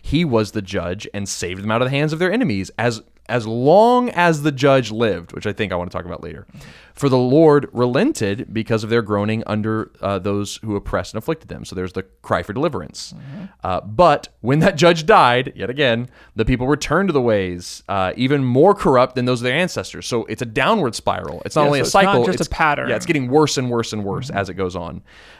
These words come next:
Speaker 1: Um, and they would follow the other gods and worship these other gods, and they refused to give up their evil practices and their stubborn ways.
Speaker 2: Yeah.
Speaker 1: So, like, even in this synopsis, it's repeated, like, three times.
Speaker 2: Yeah.
Speaker 1: So it's, it's a cycle of disobedience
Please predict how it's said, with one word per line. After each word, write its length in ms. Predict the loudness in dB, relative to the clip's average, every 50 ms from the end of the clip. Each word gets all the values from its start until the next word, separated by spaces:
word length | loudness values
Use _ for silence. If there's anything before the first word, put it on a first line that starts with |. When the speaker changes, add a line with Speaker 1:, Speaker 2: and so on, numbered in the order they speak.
| -8 _
Speaker 1:
Um, 500 | 2 4 4 4 4 2 0 -2 -4 -6 -8 _
and 200 | -2 0 2 2
they 100 | 4 4
would 180 | 2 2 0 -2
follow 300 | 0 0 2 2 2 2
the 100 | 2 0
other 120 | 0 0
gods 380 | 2 2 2 2 2 0 -2 -6
and 160 | -8 -8 -6
worship 280 | -6 -6 -6 -8 -8
these 140 | -8 -6 -4
other 140 | -4 -4 -2
gods, 320 | -2 0 0 0 0 -2
and 100 | -4 -4
they 80 | -4 -4
refused 560 | -4 -6 -8 -8 -4 0 2 2 2 2 0
to 60 | -4
give 140 | -2 0 0
up 100 | 0 0
their 120 | -2 -4 -4
evil 280 | -4 -4 -4 -4 -4
practices 600 | -2 -2 -2 -4 -4 -6 -10 -10 -8 -8 -8 -10 -10
and 140 | -12 -12 -12
their 60 | -12
stubborn 340 | -12 -12 -12 -12 -12 -12 -14
ways. 400 | -14 -14 -14 -16 -16 -18 -20 -20 _ _ _ -16
Speaker 2:
Yeah. 140 | -14 -14 -14 -16 _ _ _ _ _ -8
Speaker 1:
So, 120 | -2 0
like, 180 | 0 0 -2 -2 _
even 260 | -2 0 0 0 -2 -2 -2
in 240 | 0 0 0 2 0
this 260 | 0 -2 -2 -6 -10 -8
synopsis, 680 | -6 -4 -2 -2 -2 -2 -4 -4 -6 -6 -6 -8 -8 -6
it's 120 | -6 -6
repeated, 360 | -6 -6 -6 -6 -6 -6 -4 -6
like, 180 | -8 -8 -8
three 220 | -10 -12 -10 -10 -10
times. 400 | -10 -10 -10 -10 -14 -14 -10 -8
Speaker 2:
Yeah. 160 | -8 -8 -8 -12 _
Speaker 1:
So 160 | -8 -4 -2
it's, 200 | -2 -2 -4 -6 -8 -8
it's 140 | -6 -6
a 60 | -6 -6
cycle 640 | -4 0 0 0 0 0 0 0 0 0 -2 -4 -8 _ _ _ _ _ -2
of 240 | 0 0 0 0 -2
disobedience 720 | -4 -4 -2 -2 -2 -2 -2 -2 -2 -2 -2 -2 -4 -6